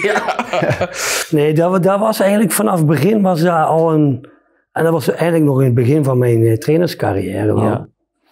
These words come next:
Speaker 2: Eh, had, had ik gelijk een klik mee op een of andere manier.
Speaker 1: Ja.
Speaker 2: En, eh, dat wa-, dat was voor mij een, eh, eh, voor het eerst dat,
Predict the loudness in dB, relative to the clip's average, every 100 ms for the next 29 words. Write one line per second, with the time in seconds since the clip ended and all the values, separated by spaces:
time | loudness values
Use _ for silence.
0 | _ _ _ _ _ _ _ _ _ _
1 | _ _ _ -12 -6 -2 -2 0 0 0
2 | -2 0 2 2 2 0 0 2 2 2
3 | 0 2 2 0 0 2 2 0 -4 -10
4 | -6 -4 -2 0 0 0 0 0 -2 -4
5 | -10 -4 -2 0 0 2 2 2 2 2
6 | 2 -2 -8 _ _ _ _ _ _ _
7 | _ _ _ -8 -4 0 2 2 0 -2
8 | 0 0 0 0 0 0 -2 -10